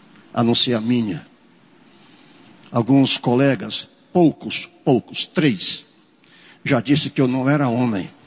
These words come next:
porque eu recusei fazer sexo com irmãs da igreja que se ofereceram.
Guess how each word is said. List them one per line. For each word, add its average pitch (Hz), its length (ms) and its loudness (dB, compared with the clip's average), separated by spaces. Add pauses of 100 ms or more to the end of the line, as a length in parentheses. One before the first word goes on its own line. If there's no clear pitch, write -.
(640)
porque 139 320 0
eu 131 240 4
recusei 131 800 2 (460)
fazer 131 380 0
sexo 131 500 -2
com 123 220 -2
irmãs 123 440 2
da 131 120 0
igreja 123 400 0
que 135 120 -6
se - 160 0
ofereceram. 110 640 -2